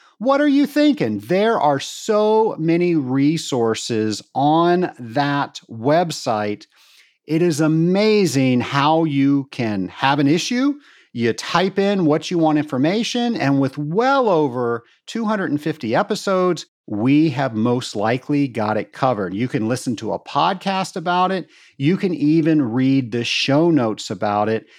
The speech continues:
And most of our show notes all have extra data so you can become stronger in that particular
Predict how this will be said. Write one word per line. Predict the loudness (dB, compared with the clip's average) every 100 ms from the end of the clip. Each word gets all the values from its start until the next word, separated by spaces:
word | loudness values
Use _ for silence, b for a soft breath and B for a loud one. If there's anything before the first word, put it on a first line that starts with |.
| b
And | -6 -2
most | 0 2 2 0 -4
of | -6 0
our | 0 0
show | -4 -6 -2 0
notes | 0 -2 -4 -8 -12 -18 b b _
all | -2 0 2 2 -2
have | -8 -8 -4 -2 -4 -6 -8
extra | -6 -6 -10 -6 -4
data | -4 0 0 2 2 2 -2
so | -6 -6 -4
you | -4 0 2 2
can | -2
become | -4 -6 -4 -2 -2
stronger | -6 -4 0 0 2 2 0
in | 0 -2 0
that | 0 0 -2 -4
particular | -6 -6 -8 -8 -6 -6 -4 -6